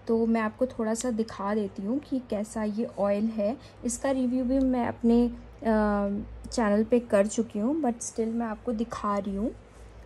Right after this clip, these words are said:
तो ये एक इस तरीके की consistency वाला ऑयल है। तो जिनकी बहुत ज़्यादा oily skin है वो ना यूज़ करें,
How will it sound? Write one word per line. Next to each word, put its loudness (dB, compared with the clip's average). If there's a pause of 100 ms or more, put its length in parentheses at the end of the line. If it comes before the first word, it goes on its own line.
(140)
तो 6
ये 2 (100)
एक 0 (960)
इस -2
तरीके 2
की -4
consistency 0
वाला 2
ऑयल -2
है। -6 (760)
तो 4
जिनकी 4
बहुत 4
ज़्यादा 4
oily 4
skin 0
है 0
वो 2
ना 4
यूज़ 0
करें, -2